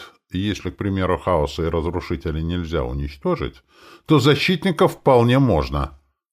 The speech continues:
Возможность, или точнее сказать, особенность, которая им дает право атаковать высших сущностей, отрицательного значения, но лишает бессмертия в бою.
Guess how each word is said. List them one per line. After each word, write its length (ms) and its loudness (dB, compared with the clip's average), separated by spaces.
Возможность, 680 -2
или 140 -2
точнее 520 -6
сказать, 460 -6
особенность, 640 -8
которая 440 -6
им 120 -8
дает 320 -4
право 360 -6
атаковать 560 -8
высших 360 -12
сущностей, 720 -8
отрицательного 960 4
значения, 840 0
но 260 -2
лишает 560 0
бессмертия 720 -6
в 80 -6
бою. 560 -6